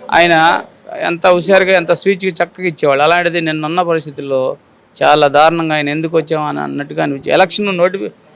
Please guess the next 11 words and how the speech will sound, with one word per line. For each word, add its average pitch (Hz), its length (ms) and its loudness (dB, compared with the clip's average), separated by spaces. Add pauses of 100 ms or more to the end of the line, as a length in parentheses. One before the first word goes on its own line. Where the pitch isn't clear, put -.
(140)
ఆ 147 60 -2
ఎలక్షన్ 185 420 2 (400)
వచ్చిన 180 260 0
తర్వాత, 147 340 2
ఇది 175 320 2
ఎన్నికలు 190 360 0
కోడ్ 165 160 2
వచ్చి-, - 240 -18
కోడ్ 170 180 2
వచ్చిన 151 220 -6
తర్వాత 120 340 -4